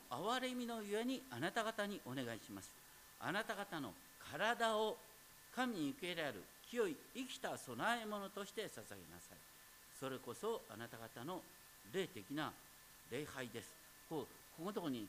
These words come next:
清い生きた供え物として捧げろっていうのは、あ、あなたの体をこの祭壇にね、捧げて燃やしちゃうんだって。ね。でも神様あなたの体燃やさないから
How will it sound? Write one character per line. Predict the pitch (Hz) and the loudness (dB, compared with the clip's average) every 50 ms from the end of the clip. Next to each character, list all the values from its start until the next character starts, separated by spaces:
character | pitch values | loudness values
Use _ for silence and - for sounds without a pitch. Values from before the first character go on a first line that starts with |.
| - | -4
清 | - - 233 277 285 | -2 2 4 4 4
い | 269 208 | 4 2
生 | 175 233 269 | 0 0 -2
き | 254 - | 0 2
た | - 214 180 | 2 2 4
供 | - 165 156 190 | 4 2 2 4
え | 208 214 | 2 2
物 | 214 220 214 220 | 2 2 0 2
と | 208 214 | 2 0
し | 190 170 | 0 0
て | - 170 | 0 -4
捧 | 151 - - 160 160 175 | -4 0 0 0 2 2
げ | 196 196 | 0 0
ろ | 196 190 180 | 0 0 -2
っ | 160 | -4
て | - - | -6 -8
い | 123 | -8
う | 107 | -6
の | - | -4
は、 | 104 127 120 - - - - - - | -4 -4 -6 -6 -10 -16 -16 -4 0
あ、 | - - | 2 4
あ | |
な | 233 262 269 | 6 6 6
た | 262 262 247 | 6 4 4
の | 247 - | 4 0
体 | - - 180 208 226 226 226 233 208 220 226 | 2 4 6 6 6 6 4 4 4 4 4
を | 220 190 - - | 4 4 2 0
こ | 185 | 0
の | 165 - | 0 0
祭 | - - - 226 233 240 | 6 8 8 8 8 6
壇 | 214 233 226 226 | 4 4 4 4
に | 226 214 214 | 2 -2 -2
ね、 | 214 202 - - - - - - - | 0 0 -2 -2 -6 -12 -16 -12 -8
捧 | - - 180 180 185 214 202 | -6 -4 -4 -2 -2 0 0
げ | 202 | 0
て | 190 - | 0 0
燃 | 131 127 143 180 | 0 2 2 2
や | 214 202 | 2 2
し | - | 0
ち | 202 | 0
ゃ | 165 | 0
う | 143 | 0
ん | |
だ | 110 101 | 0 -4
っ | 101 | -2
て。 | - - - - - - - - - - | 0 0 0 0 -4 -12 -18 -18 -10 -8
ね。 | 139 135 135 - - - - - - - - - - - - - - - - - - - - | -8 -8 -8 -10 -14 -16 -18 -18 -18 -18 -18 -18 -18 -18 -16 -16 -18 -18 -18 -18 -18 -4 2
で | 156 202 | 2 4
も | 220 190 - - - - - | 4 4 2 0 -4 -10 -2
神 | - 214 240 247 | 2 4 4 4
様 | 208 220 196 165 135 | 4 4 4 6 6
あ | 147 | 6
な | 185 214 208 | 6 6 4
た | 196 180 | 4 2
の | 156 135 | 2 2
体 | - 165 151 160 143 131 | 2 0 0 0 0 2
燃 | 123 127 160 202 | 4 4 4 4
や | 208 | 4
さ | 185 214 214 | 2 0 0
な | 196 196 | 0 0
い | 170 | -2
か | 127 - 120 | -2 -2 0
ら | 147 131 | 0 0